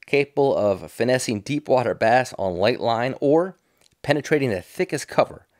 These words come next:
with the help of a stout flipping stick. It is excellent for enticing skittish cold water bass into striking. That's a mean looking little worm, isn't it? Almost sort of grub-like.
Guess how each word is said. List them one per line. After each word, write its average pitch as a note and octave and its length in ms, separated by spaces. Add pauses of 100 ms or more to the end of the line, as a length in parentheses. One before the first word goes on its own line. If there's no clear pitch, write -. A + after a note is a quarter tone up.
(240)
with - 140
the E2 60
help - 300
of F#2+ 100
a F2+ 60
stout B2 380
flipping B2+ 400
stick. - 540 (920)
It A#2 100
is B2 200
excellent C3 400
for C3 100
enticing B2 460
skittish D3+ 580
cold C3 260
water C3 200
bass A#2 440 (100)
into A2+ 560
striking. G#2 600 (920)
That's - 180
a C3 60
mean D3 280
looking G2+ 220
little F#2+ 180
worm, G2+ 280
isn't G#2 160
it? - 180 (420)
Almost B2 280
sort B2 120
of F2+ 160
grub-like. G#2 600